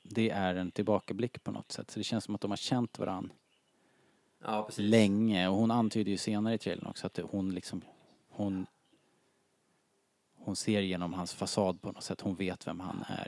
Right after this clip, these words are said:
Speaker 1: egentligen och
Speaker 2: Ja.
Speaker 1: sådär.
Speaker 2: Och det måste ju bara antyda att hon har känt honom sen innan. Men jag tänkte just på den, eh, scenen där. Nu blir det ett litet sidospår, men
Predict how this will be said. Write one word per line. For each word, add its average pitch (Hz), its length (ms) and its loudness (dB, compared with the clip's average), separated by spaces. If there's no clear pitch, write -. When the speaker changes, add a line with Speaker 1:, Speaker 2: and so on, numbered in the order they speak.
Speaker 1:
egentligen 92 520 -8
och - 60 -10
Speaker 2:
Ja. 113 80 -6
Speaker 1:
sådär. 98 220 -12
Speaker 2:
Och 120 80 -4
det - 80 -2
måste 113 240 -4
ju - 20 -6
bara 101 100 4
antyda 98 220 -4
att 98 80 -4
hon 101 100 -8
har 98 80 -6
känt 98 280 -4
honom 92 260 -8
sen 98 200 -8
innan. 95 320 -8
Men 127 120 2
jag 131 80 0
tänkte 147 260 2
just 123 280 0
på 104 280 4
den, 95 340 -2
eh, 87 280 -8
scenen 117 360 -4
där. 92 140 0
Nu 101 140 -4
blir 98 140 -6
det 90 60 -2
ett 87 100 -10
litet 95 220 -6
sidospår, 104 560 0
men 98 160 -4